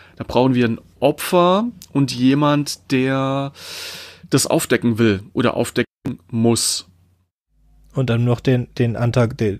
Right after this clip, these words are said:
Speaker 2: den, den, den Helden und den Antagonisten. Ist ja nicht notwendigerweise, dass der Held es auch aufdeckt, sondern der Held kann ja auch von der Seite sein. Es können ja auch, ähm,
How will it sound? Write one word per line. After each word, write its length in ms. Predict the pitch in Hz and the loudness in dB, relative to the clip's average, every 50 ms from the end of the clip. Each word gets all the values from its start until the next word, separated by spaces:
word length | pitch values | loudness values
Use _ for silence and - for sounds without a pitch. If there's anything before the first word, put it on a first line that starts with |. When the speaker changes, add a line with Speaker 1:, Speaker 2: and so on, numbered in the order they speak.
| - - | -6 -4
Speaker 2:
den, 440 | 110 107 107 107 104 104 104 107 - | -2 -2 -2 -2 -2 -4 -4 -6 -6
den, 300 | - 101 101 101 104 104 | -6 -6 -4 -4 -4 -4
den 140 | 107 101 101 | -2 0 2
Helden 340 | 107 120 139 160 160 160 | 2 4 4 2 2 0
und 160 | 147 139 131 135 | 0 0 0 0
den 80 | 110 | 0
Antagonisten. 720 | 90 110 110 117 113 - 113 107 107 95 - - - - 101 - - - - - - | -2 0 0 0 0 0 2 2 2 0 -2 -4 -8 -10 -10 -10 -14 -20 -20 -18 -6
Ist 80 | - - | -2 0
ja 80 | 120 | 2
nicht 220 | 120 147 - - - | 2 2 0 0 0
notwendigerweise, 840 | 143 143 - 135 127 127 123 120 120 113 104 110 113 120 131 139 | 0 0 2 0 2 2 2 2 2 2 2 2 2 2 2 2
dass 140 | 123 117 - | 0 0 -2
der 120 | - 110 101 | -2 -2 0
Held 260 | 110 120 123 123 123 | 0 0 0 0 -2
es 100 | - 113 | -2 -2
auch 80 | 107 | 0
aufdeckt, 640 | - 78 107 104 - - 104 98 - - - - - _ _ - - - - - _ - | 0 0 0 -2 -2 -6 -10 -10 -10 -12 -18 -20 -20 _ _ -20 -20 -20 -20 -20 _ -4
sondern 180 | - 113 110 107 | -2 0 2 2
der 100 | 107 104 | 2 2
Held 300 | 110 120 123 135 131 - | 4 4 2 2 -2 -2
kann 200 | - 117 113 117 | -2 0 2 2
ja 160 | 117 113 104 | 2 2 2
auch 160 | 113 107 - | 0 0 -2
von 200 | - - 117 107 | -4 -4 -2 -2
der 120 | 104 98 | 0 0
Seite 440 | 95 98 98 101 101 - 107 101 101 - | 0 0 -2 -2 -2 -2 -4 -4 -6 -6
sein. 300 | - 95 101 101 101 101 | -6 -4 -4 -4 -4 -4
Es 120 | - - | -8 -6
können 260 | - 113 107 107 104 | -4 -4 -2 -2 -2
ja 120 | 104 - 87 | -4 -2 -2
auch, 240 | 104 101 95 - - | -2 -2 -4 -4 -4
ähm, 280 | - 104 101 101 101 | -4 -4 -4 -4 -6